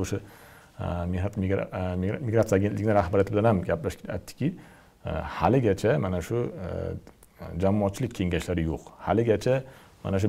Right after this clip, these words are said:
muhojirlar bilan bevosita ishlab turgan ekspertlar, jurnalistlar,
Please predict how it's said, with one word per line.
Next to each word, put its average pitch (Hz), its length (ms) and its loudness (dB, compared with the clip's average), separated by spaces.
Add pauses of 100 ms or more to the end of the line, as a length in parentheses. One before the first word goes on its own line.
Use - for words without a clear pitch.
(120)
muhojirlar 101 500 4
bilan 110 240 0
bevosita 104 400 2
ishlab 98 280 -2
turgan 113 320 0 (120)
ekspertlar, 95 560 -4 (120)
jurnalistlar, 107 640 -2